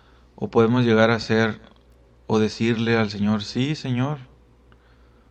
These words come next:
lo hago, lo cumplo, estoy dispuesto", y finalmente no hacemos lo que nos pide Dios. ¿Por qué tenemos a veces esa incoherencia?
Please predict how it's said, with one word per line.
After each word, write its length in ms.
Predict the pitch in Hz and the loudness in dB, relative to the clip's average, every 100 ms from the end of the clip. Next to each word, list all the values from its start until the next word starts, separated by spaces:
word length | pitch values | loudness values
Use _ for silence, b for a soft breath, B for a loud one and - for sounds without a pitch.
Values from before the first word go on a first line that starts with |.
| b _ _ _ - | b _ _ _ -4
lo 200 | 104 101 | 2 4
hago, 560 | 101 117 127 123 123 120 - | 6 4 2 0 -2 -6 -8
lo 140 | 104 | -8
cumplo, 680 | - 117 123 120 113 107 107 - _ _ b b b - | -2 0 0 -2 -2 -2 -6 -14 _ _ b b b -12
estoy 320 | 110 - 110 | -10 -2 0
dispuesto", 720 | 113 107 - 120 117 - 107 110 _ _ _ _ b b b b b _ _ | 0 -2 -2 -2 -2 -8 -12 -14 _ _ _ _ b b b b b _ _
y 60 | 110 | -4
finalmente 640 | 110 117 127 131 123 127 | 2 4 4 2 0 2
no 100 | 123 | 2
hacemos 480 | 123 120 117 120 113 | 0 -2 -2 -2 -2
lo 240 | 107 101 | -4 -6
que 120 | 107 | -8
nos 180 | 95 92 | -10 -8
pide 260 | 107 104 98 | -6 -4 -4
Dios. 380 | 92 101 - _ _ _ b b b b b b b b b _ - | -8 -12 -20 _ _ _ b b b b b b b b b _ -8
¿Por 160 | 120 117 | -6 -4
qué 80 | 143 | -2
tenemos 440 | 151 151 151 143 | -2 -2 -4 -4
a 60 | 131 | -2
veces 320 | 123 127 120 | -2 -4 -8
esa 220 | 120 131 | -6 -2
incoherencia? 840 | 127 120 107 104 117 120 - 101 | -2 -2 0 0 0 -4 -10 -18